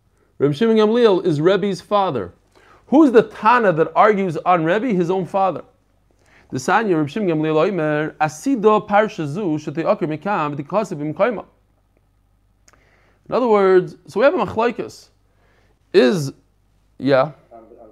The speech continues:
Speaker 2: sorry to interrupt. Uh, some people are complaining that the painting behind you is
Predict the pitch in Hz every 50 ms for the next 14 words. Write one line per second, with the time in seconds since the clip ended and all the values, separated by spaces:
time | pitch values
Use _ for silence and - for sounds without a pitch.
0 | _ _ - 117 110 107 107 107 104 _ 107 107 104 101 98 - _ - 107 -
1 | 110 113 113 110 _ 127 120 120 - - - 127 120 120 113 104 - _ _ 110
2 | 110 101 104 98 - - - - - 120 113 - - 110 104 101 104 101 107 107
3 | 110 107 - - 101 98 95